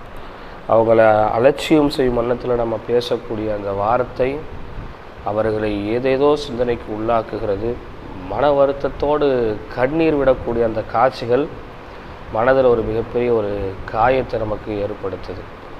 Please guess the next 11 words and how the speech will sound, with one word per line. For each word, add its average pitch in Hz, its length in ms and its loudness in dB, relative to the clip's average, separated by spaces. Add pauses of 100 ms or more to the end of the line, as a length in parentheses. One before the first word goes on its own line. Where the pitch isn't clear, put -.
(480)
உங்களுக்கு 98 280 -4
யாருக்காவது 117 520 4
வாப்பா 120 360 4
அம்மா 120 300 2
இருந்தாங்க 117 600 0
அப்படின்னா, 101 400 -6 (1200)
அவங்கள 101 220 -2
நல்ல 113 300 0
முறையில 107 320 -2 (100)
பார்த்துக்கங்க, 95 580 -4 (1500)
அவங்கள 98 280 -2